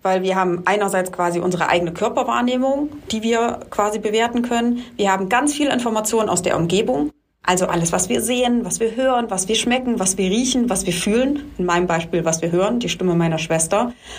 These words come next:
Und wir haben aber quasi auch unseren eigenen Körper, die Körperwahrnehmung. Also wie ist Muskelspannung, wie sind die Gelenke?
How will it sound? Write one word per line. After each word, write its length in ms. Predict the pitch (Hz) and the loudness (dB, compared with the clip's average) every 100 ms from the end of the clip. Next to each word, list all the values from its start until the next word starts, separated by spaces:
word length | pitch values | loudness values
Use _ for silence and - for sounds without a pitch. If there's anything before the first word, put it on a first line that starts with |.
| - | -8
Und 320 | - 254 339 - | -2 0 0 0
wir 140 | 226 | 0
haben 100 | 220 | 2
aber 220 | 196 196 | 0 0
quasi 480 | 190 196 202 202 208 233 | -2 0 0 0 -2 0
auch 140 | 196 | -2
unseren 280 | 196 196 180 | 0 0 2
eigenen 340 | - 202 202 | 2 2 0
Körper, 320 | 185 233 233 208 | 0 -2 0 -2
die 100 | 180 | -2
Körperwahrnehmung. 800 | 226 240 202 170 165 180 185 | -2 0 0 0 0 2 0
Also 220 | 151 170 175 - - - | 0 0 -2 -4 -8 -2
wie 100 | 226 | 0
ist 140 | - | 0
Muskelspannung, 720 | 208 233 - 196 185 160 180 | 0 0 -2 -2 0 0 0
wie 100 | 196 | -2
sind 140 | 233 254 | -2 -2
die 80 | |
Gelenke? 560 | 254 214 175 180 156 156 | 0 0 0 0 -2 -2